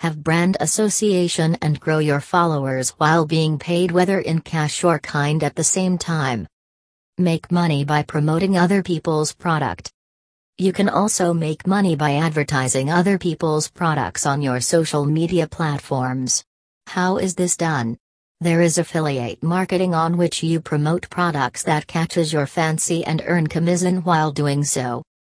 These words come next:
There are some popular affiliate networks such as Amazon Associate, ClickBank, where you can make decent size money.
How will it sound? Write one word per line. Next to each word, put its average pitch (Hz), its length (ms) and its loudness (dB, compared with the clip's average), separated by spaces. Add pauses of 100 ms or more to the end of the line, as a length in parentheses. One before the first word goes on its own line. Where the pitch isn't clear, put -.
(120)
There 156 220 4
are 147 160 4
some 190 280 2
popular 175 580 0
affiliate 160 640 0
networks 175 580 0
such - 380 -2
as 160 180 -2
Amazon 147 560 0
Associate, 135 800 -2 (260)
ClickBank, 143 540 -2
where 165 220 2
you 214 240 0
can 208 180 2
make 180 320 0
decent 175 420 0
size 151 480 0
money. 139 380 0